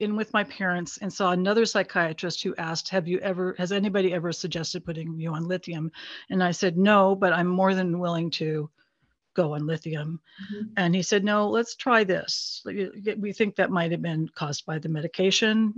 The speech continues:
Speaker 1: you know, and I explained other experience, you know, like my whole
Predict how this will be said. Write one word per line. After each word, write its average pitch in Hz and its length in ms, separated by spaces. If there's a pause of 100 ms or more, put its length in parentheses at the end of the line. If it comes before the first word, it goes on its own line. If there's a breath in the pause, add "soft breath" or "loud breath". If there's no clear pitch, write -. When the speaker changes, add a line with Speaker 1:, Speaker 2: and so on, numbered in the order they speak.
Speaker 1:
you 208 100
know, 180 240
and 180 80
I 170 60
explained 170 440
other 160 380 (420)
experience, 190 500
you 233 100
know, 170 120
like 160 240
my 170 200
whole 160 640